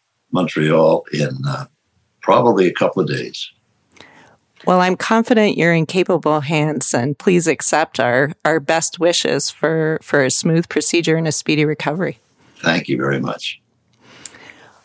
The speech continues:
Speaker 2: Okay, so let's talk a little bit about risk. Now, I wanted to first get your perspective. Have things gotten more personal for people in public life,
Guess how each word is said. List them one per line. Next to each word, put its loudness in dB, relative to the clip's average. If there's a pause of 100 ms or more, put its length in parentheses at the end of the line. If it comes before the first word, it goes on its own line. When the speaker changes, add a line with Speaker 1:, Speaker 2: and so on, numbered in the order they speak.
(280)
Speaker 2:
Okay, 0 (140)
so 2
let's 0
talk 0
a 2
little 2
bit 0
about -2 (340)
risk. 0 (680)
Now, 0 (800)
I 2
wanted 2
to 2
first 0
get 0
your 2
perspective. -4 (400)
Have -2
things 0
gotten 2
more 4 (240)
personal 4
for 2
people 2
in 6
public 2
life, 2